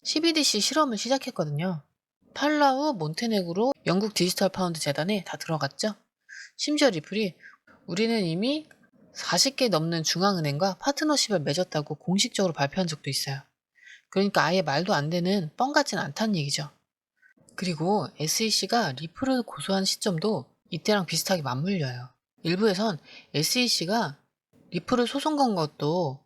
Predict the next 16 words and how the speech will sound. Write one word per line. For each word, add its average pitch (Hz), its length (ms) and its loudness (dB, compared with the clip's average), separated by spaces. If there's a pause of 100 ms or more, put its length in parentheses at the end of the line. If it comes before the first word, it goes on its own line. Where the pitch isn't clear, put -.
(120)
혹시 277 280 2
이런 165 340 2
뒷거래를 170 840 2
가리기 190 440 0
위해서였던 156 540 0
거 135 60 0
아니냐, 151 400 -2 (340)
이런 170 180 2
음모론도 165 640 2
같이 - 300 -2
돌고 151 260 0
있는데요. 147 360 -2 (520)
물론 180 240 2
이건 175 240 2
어디까지나 147 560 0
추측이에요. 147 680 -2